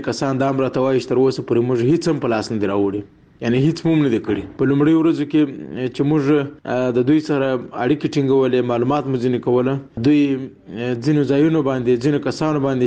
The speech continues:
شاید شکونه وه. موږ ته یې ویل چې ځینې کسان باندې موږ شکونه لرو، خو زموږ غوښتنه د دوی څه دا وه چې باید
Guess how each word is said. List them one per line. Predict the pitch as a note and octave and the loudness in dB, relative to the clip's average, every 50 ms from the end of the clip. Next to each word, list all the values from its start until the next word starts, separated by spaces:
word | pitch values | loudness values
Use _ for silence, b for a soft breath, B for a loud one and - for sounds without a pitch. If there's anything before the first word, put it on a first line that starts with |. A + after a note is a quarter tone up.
| A#2 - | 0 0
شاید | D#3 C#3+ C3+ C#3 - | 0 0 0 0 0
شکونه | C#3+ B2+ - D3+ D3+ D3 C#3+ D3 | -2 0 0 0 0 2 2 2
وه. | D#3 C#3+ A#2 G#2 - - - - - B2+ | 0 0 -2 -6 -12 -18 -18 -10 -6 -4
موږ | C#3 C3+ - | -4 -2 0
ته | D3+ | 0
یې | C#3 C#3+ | 2 4
ویل | D3+ E3 D#3+ D3+ | 4 4 4 2
چې | C#3+ D3 - C3 A#2 B2+ | 0 -2 -6 -6 -2 -2
ځینې | C#3 C3+ B2 - | -2 -2 -2 -6
کسان | B2+ A2+ - C3+ C3+ C3+ C3 | -8 -6 -4 -4 -2 -2 -2
باندې | C3 C3 B2+ C3 C3+ | -2 0 0 0 0
موږ | C3+ - - | -2 -2 -2
شکونه | C3+ - D3+ C#3+ C3+ B2+ B2 | -2 0 0 0 2 2 2
لرو، | B2 A#2+ C3+ B2 G#2+ - - - - | 2 2 2 0 -2 -6 -14 -14 -4
خو | - C3+ C3+ C3+ C3+ C3 C3 C3 - - - B2+ A#2+ | -2 0 2 2 0 -2 -4 -6 -6 -8 -8 -2 0
زموږ | D3 E3 G3 F#3+ E3 | 2 2 2 2 2
غوښتنه | D#3+ D3 - F#3+ F3+ F3 E3 | 0 -2 0 0 0 2 4
د | D#3 D#3 | 4 4
دوی | D#3+ E3+ E3+ | 2 2 0
څه | - D3+ D3 | 0 -2 0
دا | E3 E3+ | 0 2
وه | E3 D#3+ | 2 0
چې | D#3+ - D3 C3+ | 0 -2 -2 -2
باید | D3 D3+ D3+ | 0 0 -2